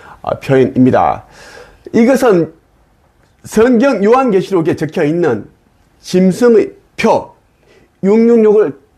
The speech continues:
뜻합니다. 자, 거의 대부분 사람들이 이 표를 이제 받을 것입니다. 물론 이제, 어, 정부가, 누군가가 이제 막 강요로 끌고 가서 그렇게 받게 하진 않습니다.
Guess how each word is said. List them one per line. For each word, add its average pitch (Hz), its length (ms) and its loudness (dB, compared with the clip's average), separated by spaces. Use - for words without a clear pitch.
뜻합니다. 151 640 -2
자, 139 220 -2
거의 262 180 2
대부분 233 320 0
사람들이 208 480 -2
이 214 80 -6
표를 226 280 0
이제 147 260 0
받을 185 260 -4
것입니다. 143 460 -2
물론 180 280 2
이제, 151 360 2
어, 127 300 -2
정부가, 202 600 2
누군가가 220 460 -2
이제 170 280 -4
막 - 220 -16
강요로 226 460 0
끌고 247 240 -2
가서 214 220 -2
그렇게 175 360 -2
받게 196 260 -2
하진 175 300 -2
않습니다. 135 640 -2